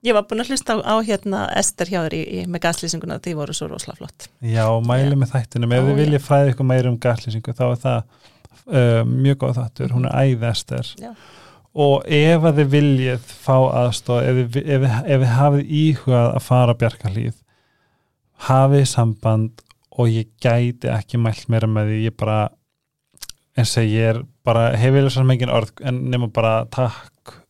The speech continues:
Speaker 2: og takk fyrir það sem þú gerir og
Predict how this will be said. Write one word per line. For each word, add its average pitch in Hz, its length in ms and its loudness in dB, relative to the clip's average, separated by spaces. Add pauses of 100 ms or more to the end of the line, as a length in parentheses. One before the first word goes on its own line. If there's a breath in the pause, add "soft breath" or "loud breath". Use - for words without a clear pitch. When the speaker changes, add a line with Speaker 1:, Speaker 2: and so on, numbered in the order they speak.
Speaker 2:
og 113 500 0 (440)
takk 131 200 -2
fyrir 127 100 -2
það 110 120 -4
sem 101 100 -4
þú 98 80 -8 (160)
gerir 147 640 0 (1200)
og 120 400 2